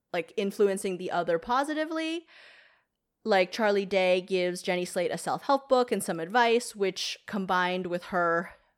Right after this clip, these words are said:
bond with the tween dirtbag, enables her to move out into her own place and realize that she wants to go back to school and become a guidance counselor. While Charlie Day, um,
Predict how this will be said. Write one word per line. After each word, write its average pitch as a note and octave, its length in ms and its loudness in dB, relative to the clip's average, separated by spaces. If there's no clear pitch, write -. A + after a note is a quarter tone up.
bond F3+ 300 4
with F3 140 -6
the F3 80 -8
tween E3 260 -6
dirtbag, G#3 480 4
enables F#3+ 460 -2
her F3+ 240 0
to E3+ 260 -6
move A3 240 -2
out G#3+ 140 2
into G3 220 -6
her E3+ 160 -2
own C3 180 -8
place C#4+ 540 -2
and F3+ 320 -6
realize E3+ 320 -2
that E3 80 -8
she - 120 -10
wants D3+ 220 -8
to - 80 -16
go C3+ 80 -6
back C3 180 -6
to - 80 -14
school B3 340 0
and G#3 100 -2
become F3+ 280 -6
a D3 60 -6
guidance - 320 -10
counselor. - 420 -12
While F#3+ 180 4
Charlie F3+ 340 0
Day, B3 640 2
um, F#3 500 4